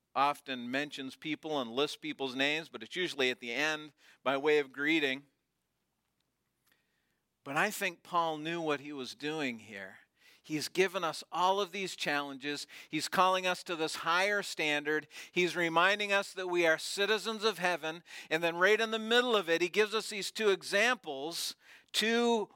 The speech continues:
ordinary, living, breathing examples of guys who are living out God's teaching,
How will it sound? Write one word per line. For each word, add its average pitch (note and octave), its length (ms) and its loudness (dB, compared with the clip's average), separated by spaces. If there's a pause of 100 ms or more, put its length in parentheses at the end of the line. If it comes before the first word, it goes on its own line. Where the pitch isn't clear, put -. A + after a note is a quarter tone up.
(120)
ordinary, A3 840 4
living, G#3 680 2
breathing G#3 680 2
examples E3+ 880 -4 (280)
of D#3+ 160 2
guys G3+ 480 4
who G3+ 120 -2
are G#3 140 4
living G#3+ 580 0
out G#3+ 360 0 (120)
God's G#3+ 460 2
teaching, G#3 600 -6